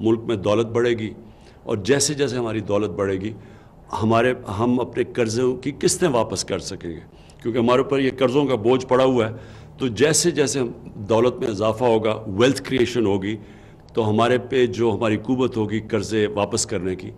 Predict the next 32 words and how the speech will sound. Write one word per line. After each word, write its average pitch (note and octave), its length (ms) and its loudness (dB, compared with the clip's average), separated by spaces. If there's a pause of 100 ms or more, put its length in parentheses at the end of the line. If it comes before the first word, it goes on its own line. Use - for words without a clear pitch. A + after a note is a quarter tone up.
(100)
वो C3+ 100 2
बढ़ A2+ 220 2
जाएगी। D#2+ 340 -10 (340)
अ, A2+ 140 -4
मेरे A2 200 2
पाकिस्तानियों, G#2 640 0
देखें, G#2 260 0 (1300)
इस C3+ 220 2
वक्त - 520 2
खुशी B2+ 400 2
की A#2 120 4
बात F#2 360 2
क्या D#2+ 120 -4
है? C2 140 -10 (1120)
खुशी C3 280 2
की C3+ 100 0
बात A2 400 6
यह F#2+ 280 4
है F#2+ 120 4
कि F#2+ 520 0
एक G2 180 0 (100)
मुश्किल A2 460 2
वक्त, E2 340 -4 (460)
सारी A#2 480 4
दुनिया A2 480 8
में G#2 300 2
कोरोना G2 540 2
एक F#2 180 0 (140)
बहुत G#2 500 0 (340)
मुश्किल G2+ 340 0
वक्त F2+ 460 0
हुआ B2 500 4